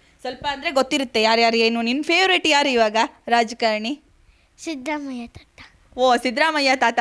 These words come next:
Speaker 1: ಸಿದ್ದರಾಮಯ್ಯ, ರಾಜ್ಯದ ಸಿ ಎಂ ಸಿದ್ದರಾಮಯ್ಯ ತಾತ ಅವರು ಶಮಿಕಾ ಅವರಿಗೆ ಫೇವರೇಟ್ ಅಂತೆ. So, ಸಿದ್ದರಾಮಯ್ಯ ಈಗ ನಮ್ಮ ರಾಜ್ಯದ ಸಿ ಎಂ. ನೆಕ್ಸ್ಟ್ ಚುನಾವಣೆಗೂ ಕೂಡ ಇದೆ, ಈ ಚುನಾವಣೆ ಕೂಡ ಇದೆ ಹತ್ರದಲ್ಲೇ. ಏನ್ ಹೇಳಕ್ ಇಷ್ಟಪಡ್ತೀಯಾ?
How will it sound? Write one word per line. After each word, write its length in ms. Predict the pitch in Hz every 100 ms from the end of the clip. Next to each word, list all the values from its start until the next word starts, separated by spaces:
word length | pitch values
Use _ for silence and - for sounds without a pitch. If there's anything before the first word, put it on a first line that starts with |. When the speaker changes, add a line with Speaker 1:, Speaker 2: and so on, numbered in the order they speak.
| 247
Speaker 1:
ಸಿದ್ದರಾಮಯ್ಯ, 720 | 254 277 311 294 - - -
ರಾಜ್ಯದ 400 | - 269 262 302 311
ಸಿ 120 | 302
ಎಂ 160 | 330 294
ಸಿದ್ದರಾಮಯ್ಯ 580 | 294 247 277 277 269 262
ತಾತ 280 | 254 233 247
ಅವರು 680 | 240 233 262 262 240 226 233
ಶಮಿಕಾ 340 | 262 254 277 285
ಅವರಿಗೆ 340 | 262 240 233
ಫೇವರೇಟ್ 400 | 262 240 247 240
ಅಂತೆ. 180 | 214 226
So, 380 | 240 269 254 247 - -
ಸಿದ್ದರಾಮಯ್ಯ 480 | 269 359 381 370 359 339 311 277 254 240
ಈಗ 160 | 262 269 262
ನಮ್ಮ 260 | 247 269 269 240
ರಾಜ್ಯದ 380 | 233 233 269 240 240
ಸಿ 120 | 254
ಎಂ. 240 | 254 202 180 - - -
ನೆಕ್ಸ್ಟ್ 420 | 240 - 277 262
ಚುನಾವಣೆಗೂ 480 | 254 247 262 254 247
ಕೂಡ 140 | 240
ಇದೆ, 420 | 233 226 214 233 220
ಈ 160 | 247
ಚುನಾವಣೆ 440 | 233 269 254 247 233
ಕೂಡ 160 | 220
ಇದೆ 200 | 214 208
ಹತ್ರದಲ್ಲೇ. 520 | 208 208 233 220 202
ಏನ್ 220 | 208 254 254
ಹೇಳಕ್ 260 | 208 208
ಇಷ್ಟಪಡ್ತೀಯಾ? 560 | - 202 196 185 -